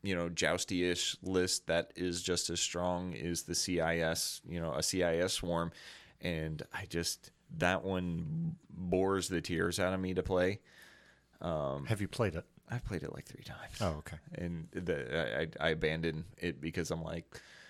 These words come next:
Speaker 1: I, I know what I'm doing. I know what my opponent's doing. Uh, my opponent knows what I'm doing. But it doesn't matter. I'm just,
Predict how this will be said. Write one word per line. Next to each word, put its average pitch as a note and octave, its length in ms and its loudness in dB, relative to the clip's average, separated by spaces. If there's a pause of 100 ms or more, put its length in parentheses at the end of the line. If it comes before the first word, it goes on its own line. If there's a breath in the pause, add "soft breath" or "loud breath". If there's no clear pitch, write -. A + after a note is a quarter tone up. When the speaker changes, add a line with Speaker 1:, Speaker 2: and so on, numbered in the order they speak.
(760 loud breath)
Speaker 1:
I, G#2 440 0 (1400)
I A#2+ 140 4
know C3 160 6
what G#2 120 6
I'm F2 140 2
doing. D#2+ 300 2 (200)
I G#2 100 0
know C3 160 2
what C#3+ 100 0
my C#3 120 2
opponent's C3 520 0
doing. D#2 360 0 (1000 soft breath)
Uh, G2 220 4
my G#2+ 140 4
opponent D3 400 2
knows F2 200 2
what F2 120 2
I'm D2+ 120 0
doing. D2 360 2 (2500)
But A#2 220 2
it A2 140 2
doesn't G#2+ 260 2
matter. F#2+ 400 4
I'm F2 180 2
just, F#2 220 0